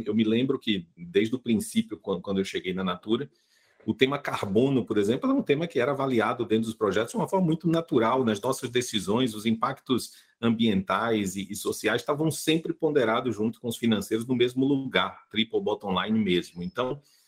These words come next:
eu acho que isso dá, dá pra gente uma, uma, uma construção de, de atuação muito, muito positiva pros colaboradores, pras pessoas, um engajamento muito forte. Por outro lado, é uma tremenda responsabilidade, né? Porque a gente traz com isso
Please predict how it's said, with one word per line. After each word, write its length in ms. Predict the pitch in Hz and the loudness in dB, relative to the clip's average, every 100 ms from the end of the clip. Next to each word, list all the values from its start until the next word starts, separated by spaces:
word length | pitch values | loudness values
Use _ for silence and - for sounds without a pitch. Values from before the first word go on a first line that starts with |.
| _ - | _ -2
eu 120 | 113 | 0
acho 200 | 135 - | 0 -2
que 180 | 135 123 | 0 0
isso 260 | 160 - 131 | 0 0 2
dá, 520 | 113 131 131 123 90 | 2 0 0 0 -2
dá 240 | - 107 | -2 -2
pra 180 | - 113 | 0 0
gente 300 | 101 113 127 | 0 -2 -2
uma, 420 | 123 117 110 98 | -2 0 -2 -4
uma, 680 | 104 104 101 95 90 85 80 _ _ _ - | -2 -2 0 0 0 -4 -6 _ _ _ 0
uma 180 | 120 | 0
construção 960 | 120 - 160 160 151 127 - 131 139 120 | 0 0 0 2 -2 -2 2 2 4 2
de, 500 | 90 98 90 87 78 | 0 0 0 0 -4
de 180 | 87 104 | 0 0
atuação 580 | 101 - 110 101 - 120 | 0 0 0 0 0 2
muito, 640 | 131 131 147 143 139 117 | 4 4 2 0 2 4
muito 260 | 113 127 - | 4 2 2
positiva 760 | 139 131 143 - 123 123 107 | 2 2 0 2 2 4 2
pros 180 | - 101 | 0 -6
colaboradores, 800 | - 101 95 92 82 95 107 95 | 0 0 2 0 2 4 2 2
pras 160 | 101 98 | -2 0
pessoas, 400 | 101 - 104 107 | 0 2 0 2
um 60 | |
engajamento 720 | 120 123 131 123 107 123 139 | 2 2 2 0 2 2 2
muito 240 | 123 120 - | 2 2 2
forte. 400 | 92 78 - - _ _ - | 0 -2 -8 -20 _ _ 2
Por 140 | 220 | 6
outro 240 | 208 180 | 6 4
lado, 240 | 131 151 196 | 0 0 -2
é 40 | |
uma 80 | 320 | -4
tremenda 480 | - 240 139 139 123 | 0 2 4 2 0
responsabilidade, 960 | 101 - 98 - 92 90 82 80 80 87 | -2 -8 -6 -6 -6 -6 -4 -4 -4 -10
né? 140 | 80 - | -12 -10
Porque 220 | 101 113 | -4 -2
a 60 | |
gente 260 | 113 143 143 | 0 -2 -4
traz 380 | - 127 147 - | -4 -2 -2 -4
com 160 | 120 | 0
isso 480 | 110 156 160 - 82 | 2 2 -2 -6 -12